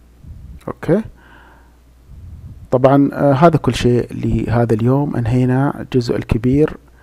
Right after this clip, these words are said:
طبعًا، أنا أحب ش-، كثير الشغل على، آه، الانترفيس، لأنه شوي يعطيني حرية في تصميم اللي أنا أحتاجه في ال-، الواجهة اللي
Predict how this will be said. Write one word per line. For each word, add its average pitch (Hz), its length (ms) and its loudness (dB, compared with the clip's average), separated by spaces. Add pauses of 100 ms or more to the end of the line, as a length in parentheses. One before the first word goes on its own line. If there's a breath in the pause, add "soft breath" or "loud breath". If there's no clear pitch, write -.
(800 loud breath)
طبعًا، 180 220 6
أنا 190 80 8
أحب 165 280 2
ش-، - 140 -2
كثير 101 520 2
الشغل 127 360 0
على، 120 360 2 (880)
آه، - 600 -4
الانترفيس، 123 760 -4
لأنه 123 240 0
شوي 117 200 0
يعطيني 117 760 -2
حرية 117 560 0 (380)
في - 120 -8
تصميم 117 420 -2
اللي 110 200 -2
أنا 120 200 0
أحتاجه 147 440 2
في 151 140 -2
ال-، 139 240 -2
الواجهة 135 520 2
اللي 131 480 0